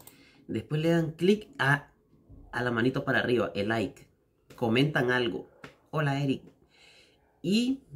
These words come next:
comparten, comparten. Y eso hace que el algoritmo le recomiende el video o el TikTok a todas las personas. Y vamos a tener más alcance y se nos va a hacer más fácil llegar a los cien mil suscriptores. ¿Ya vieron? Entonces todo depende de ustedes.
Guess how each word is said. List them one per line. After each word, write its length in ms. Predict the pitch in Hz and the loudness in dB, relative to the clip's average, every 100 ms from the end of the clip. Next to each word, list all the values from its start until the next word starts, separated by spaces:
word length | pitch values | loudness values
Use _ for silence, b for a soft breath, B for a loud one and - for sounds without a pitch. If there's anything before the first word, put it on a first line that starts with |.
| 113 - | -18 -4
comparten, 720 | 113 104 117 110 - - 71 | -4 0 0 0 0 -8 -10
comparten. 760 | 92 90 87 101 98 - 90 - | -6 -6 -2 -2 -2 -6 -12 -4
Y 200 | 170 180 | -2 -2
eso 340 | 175 - 180 | -2 -6 -4
hace 460 | 160 139 - 147 143 | -2 -4 -6 -6 -8
que 120 | - 139 | -6 -4
el 60 | |
algoritmo 640 | 147 139 156 151 135 139 - | -2 -2 0 2 4 4 2
le 160 | 127 | -2
recomiende 920 | 123 123 139 156 156 135 127 131 139 B B B | 0 -2 -2 -2 2 2 2 0 -2 B B B
el 180 | - 131 | -2 0
video 580 | 143 156 135 131 139 143 _ b b b b _ _ | 0 2 2 2 0 -6 _ b b b b _ _
o 140 | - 131 | -2 -2
el 80 | |
TikTok 640 | 131 - 139 - - 135 - - | -2 -4 -8 -6 -2 -2 -2 -2
a 260 | 113 - _ | -2 -2 _
todas 240 | 160 123 113 | -6 -4 -4
las 120 | 110 | -6
personas. 580 | 101 95 107 95 82 - | -10 -8 -6 -6 -8 -4
Y 300 | - 185 - _ _ _ _ _ _ | -2 -2 -4 _ _ _ _ _ _
vamos 320 | - 104 107 120 | -8 -4 -2 -4
a 100 | - | -6
tener 200 | 104 101 | -6 -6
más 180 | 98 | -6
alcance 560 | 104 - 180 180 190 175 | -6 -4 -2 -2 -4 -4
y 160 | - 185 - - | -2 -2 -2 -10
se 160 | - 101 | -18 -14
nos 140 | 90 | -8
va 40 | |
a 20 | 98 | -8
hacer 160 | 117 | -6
más 160 | 120 113 | -6 0
fácil 260 | 101 131 | 0 0
llegar 200 | 104 104 | -4 -2
a 20 | 117 | -2
los 120 | 123 | -4
cien 240 | - 101 | -8 -6
mil 120 | 101 | -6
suscriptores. 600 | 101 120 - - 117 95 | -6 -8 -8 -10 -6 -6
¿Ya 120 | 90 127 | -4 0
vieron? 300 | 156 107 95 | 2 2 0
Entonces 300 | - 123 139 | -4 -4 -4
todo 140 | 143 | -2
depende 240 | 143 139 135 | -2 2 2
de 60 | |
ustedes. 400 | - 113 98 - | 2 -2 -4 -8